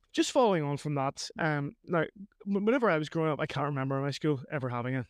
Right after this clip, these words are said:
mental health counsellor. Maybe they did, like, someone will reach out to me from the school, but no, we did have a counsellor. <laughs> But I, I can't remember one ever being, you know, kind of that, uh, explicit or well known.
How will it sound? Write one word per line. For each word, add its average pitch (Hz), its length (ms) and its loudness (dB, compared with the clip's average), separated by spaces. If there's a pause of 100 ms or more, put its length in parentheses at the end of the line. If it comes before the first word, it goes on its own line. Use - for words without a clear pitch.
(160)
mental 135 300 -2
health 127 200 -4
counsellor. 135 360 -2
Maybe 131 220 -2
they 120 100 -2
did, 110 280 -6
like, 120 220 -8
someone 117 240 -6
will 113 80 -6
reach 113 180 -6
out 113 140 -4
to 117 60 -6
me 123 100 -2
from 127 120 -8
the 117 60 -6
school, 123 220 -4
but 117 80 -6
no, 127 100 -6
we 127 120 -4
did 170 180 0
have 170 140 -2
a 135 40 -6
counsellor. 123 480 -8
<laughs> - 720 -16
But 135 160 0
I, 135 180 0
I 156 40 -8
can't 196 260 -2
remember 143 320 0
one 139 280 -2
ever 135 240 -4
being, 127 320 -4
you 131 80 -6
know, 120 100 -2
kind 120 200 -6
of 113 60 -8
that, 117 180 -6 (200)
uh, 50 220 -12 (400)
explicit - 560 -4
or 147 120 -4
well 123 200 0
known. 139 300 -2